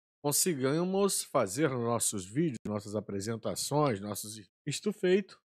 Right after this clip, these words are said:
Vou clicar com o botão direito, operação de faixa, vou acrescentar mais uma faixa de vídeo. Vou vir aqui em cima,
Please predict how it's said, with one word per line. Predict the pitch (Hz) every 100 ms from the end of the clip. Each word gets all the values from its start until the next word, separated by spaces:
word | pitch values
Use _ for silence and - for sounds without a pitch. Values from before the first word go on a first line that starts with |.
| _ -
Vou | 160
clicar | 170 139
com | 131
o | 135
botão | 185 - 127
direito, | 196 170 151 - -
operação | 165 151 - 120
de | 175
faixa, | 165 143 - -
vou | 131 160 185
acrescentar | 180 170 160 196 175 165 165
mais | 165
uma | 170 165
faixa | - 156 170
de | 170
vídeo. | 147 110 71 _
Vou | 226 135
vir | 131
aqui | 135 180
em | 165
cima, | - 202 202 202